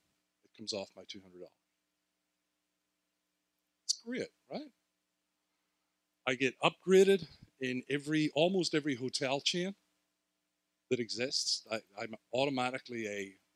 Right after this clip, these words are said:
platinum or premium member with this. Isn't that great? So you stand in a hotel and they'll,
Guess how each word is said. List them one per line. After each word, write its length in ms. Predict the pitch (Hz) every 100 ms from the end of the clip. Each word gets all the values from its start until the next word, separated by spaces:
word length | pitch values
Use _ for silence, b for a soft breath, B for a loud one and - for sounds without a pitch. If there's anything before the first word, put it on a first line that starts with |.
| -
platinum 540 | 135 139 143 143 131 110
or 120 | 95 _ -
premium 500 | 139 143 139 135 120
member 440 | 117 120 127 156 - _ _ _ _ _ _ _ _
with 120 | 113 -
this. 320 | 98 - - _ _ _ _ _ _ _ _ _ _ _ _ _ _ _ _ _ _
Isn't 80 | 196
that 20 | -
great? 220 | 226 262 - _ _ _
So 300 | 143 120 113 _ _ _
you 60 | 113
stand 260 | - 123
in 80 | 131
a 40 | 127
hotel 420 | 139 - 151 156
and 100 | 160
they'll, 180 | 151